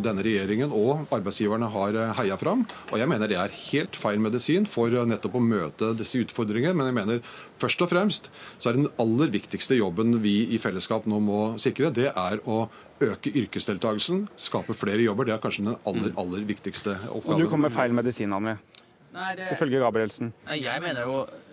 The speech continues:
Speaker 3: helt enig, jeg. Det viktigste vi skal gjøre nå, er å skape hundretusenvis av
Speaker 2: Du er helt
Speaker 3: jobber.
Speaker 2: enig i at du kommer med
Speaker 3: Nei,
Speaker 2: feil resept?
Speaker 3: nei, men jeg er helt enig i at vi skal skape hundretusenvis av jobber de neste ti, tyve, femti årene. Det er det som gjør, skaper trygghet.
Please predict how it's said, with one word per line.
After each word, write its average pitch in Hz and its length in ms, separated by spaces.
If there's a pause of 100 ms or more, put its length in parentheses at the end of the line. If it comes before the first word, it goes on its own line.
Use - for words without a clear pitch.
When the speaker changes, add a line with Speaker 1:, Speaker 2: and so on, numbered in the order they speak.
(100)
Speaker 3:
helt 123 160
enig, 123 160
jeg. 190 160
Det 135 160
viktigste 143 300
vi 143 80
skal 143 160
gjøre 147 80
nå, 165 100
er 175 40
å - 40
skape - 300
hundretusenvis 120 580
av 143 60
Speaker 2:
Du 156 60
er 151 40
helt 147 160
Speaker 3:
jobber. 165 80
Speaker 2:
enig 131 100
i 120 40
at 120 60
du 139 100
kommer 123 160
med 202 140
Speaker 3:
Nei, 143 40
Speaker 2:
feil 127 120
resept? 127 200
Speaker 3:
nei, 185 160
men 202 40
jeg 202 80
er 185 120
helt 170 140
enig 160 140
i 143 40
at 139 80 (320)
vi - 80
skal 151 220
skape 143 280
hundretusenvis 127 580
av 143 60
jobber 120 180
de 127 60
neste 139 460 (500)
ti, 147 140
tyve, 135 320
femti 127 280
årene. 127 280 (120)
Det 139 160
er 135 140
det 127 220
som 143 100
gjør, 113 200
skaper 127 340
trygghet. 131 340